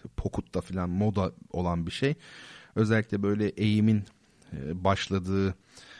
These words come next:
yere yakın bir biçimde bir salıncak tabii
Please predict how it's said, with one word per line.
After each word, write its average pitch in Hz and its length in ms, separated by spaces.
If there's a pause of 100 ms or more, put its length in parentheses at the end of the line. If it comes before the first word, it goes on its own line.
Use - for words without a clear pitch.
(220)
yere 98 260
yakın 101 520
bir 92 240
biçimde 110 320
bir 120 60
salıncak 104 520
tabii 85 360